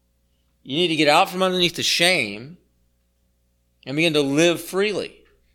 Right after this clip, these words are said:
'cause that's what you were created to do. You're, you're actually moving more into God's purposes for your life by living freely. You're actually moving into more of God's purposes for your life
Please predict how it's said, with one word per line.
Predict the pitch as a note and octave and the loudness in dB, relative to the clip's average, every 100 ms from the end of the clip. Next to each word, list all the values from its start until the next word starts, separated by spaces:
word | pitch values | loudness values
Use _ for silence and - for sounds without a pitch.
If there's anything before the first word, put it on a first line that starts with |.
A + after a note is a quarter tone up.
| _ | _
'cause | B2 | -4
that's | E3+ | -2
what | E3+ E3 | 0 0
you | E3 | -2
were | |
created | D3 - D#3+ D3+ C3 | -2 2 4 4 2
to | A2 | 0
do. | E3+ F#3 D#2+ - _ _ _ _ _ _ _ _ _ _ _ _ _ _ | 0 0 -4 -14 _ _ _ _ _ _ _ _ _ _ _ _ _ _
You're, | C3+ D#3+ | 0 2
you're | D#3+ E3 | 4 6
actually | F#3+ F#3+ F3 | 6 4 -2
moving | C#3+ D3 F3+ F#3 E3+ D3+ | 0 2 4 4 0 0
more | D#3+ F3+ F#3 | 2 4 2
into | F3+ F#3+ G3+ - E3 D3 - - - | 0 -2 -4 -2 0 0 -4 -16 -6
God's | D#3 D3+ D3 | 0 0 -2
purposes | - G3+ G#3 A#2 E3+ D#3 | -10 -10 -8 -12 -14 -16
for | - D#3+ | -12 -10
your | C#3+ C#3 | -8 -6
life | D3+ G3 D#3 B2 - - - _ C3 | 0 0 0 -4 -12 -20 -20 _ 2
by | D3+ | 4
living | D3 D#3 F#3+ F3+ C#3+ | 6 4 4 4 0
freely. | - E3 F#3+ F#3 C3 | 0 4 6 6 4
You're | B2 | 4
actually | D#3 E3 E3 | 4 2 2
moving | D#3 F3+ F3+ | 4 4 4
into | F3 D3+ | 2 0
more | D3 F3 | 0 2
of | E3+ | 2
God's | D#3+ D3+ | 2 0
purposes | - F#3+ F#3 F3 D#3+ | -4 -12 -12 -12 -14
for | - D3+ | -10 -8
your | C3+ | -8
life | C#3+ F3 G3+ E3+ | -2 2 2 2